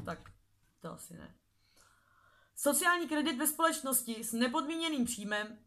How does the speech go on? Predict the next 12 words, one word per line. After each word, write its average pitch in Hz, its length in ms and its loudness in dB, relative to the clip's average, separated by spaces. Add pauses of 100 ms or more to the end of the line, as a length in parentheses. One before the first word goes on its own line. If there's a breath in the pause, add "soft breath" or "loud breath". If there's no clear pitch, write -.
a 196 80 -2
karbonovou 247 540 2
daní 208 320 0
na 208 120 -2
řízení 247 420 0
spotřeby 247 460 -2
populace 247 520 -2
za 233 100 2
účelem 240 340 -2
vytvoření 220 460 -2
neutrálního 208 600 -2
trhu. 156 380 -8